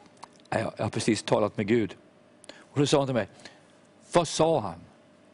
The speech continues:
Jag sa att allt kommer att gå väl. Och så s-, ser jag den här lilla flickan bara lyfta sina händer och säga, "Slava Bogu." <laughs> Betyder prisat vare Gud. Hon hade fått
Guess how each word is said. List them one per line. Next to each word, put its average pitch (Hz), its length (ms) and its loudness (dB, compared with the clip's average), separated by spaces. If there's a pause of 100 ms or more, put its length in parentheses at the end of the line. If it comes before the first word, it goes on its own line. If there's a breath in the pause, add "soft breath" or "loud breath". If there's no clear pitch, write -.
(600)
Jag 101 180 -6
sa 135 180 2
att - 160 -8 (140)
allt 175 260 2
kommer 123 260 0
att 120 60 -2
gå 117 100 4
väl. 120 260 0 (200)
Och - 120 -8
så - 260 -6
s-, - 100 -4
ser 147 140 2
jag 135 80 4
den 139 100 0
här 117 240 0 (320)
lilla 120 240 2
flickan 117 360 0
bara 110 140 2
lyfta 120 360 0
sina 110 220 0
händer 101 280 0
och 98 60 -4
säga, 87 220 -2
"Slava 139 600 0
Bogu." 117 460 0 (300 loud breath)
<laughs> 160 100 0 (300 loud breath)
Betyder 131 260 2
prisat 139 640 2
vare 120 200 2
Gud. 92 300 -2 (640 loud breath)
Hon 147 240 2
hade 127 420 2 (500 loud breath)
fått - 600 -2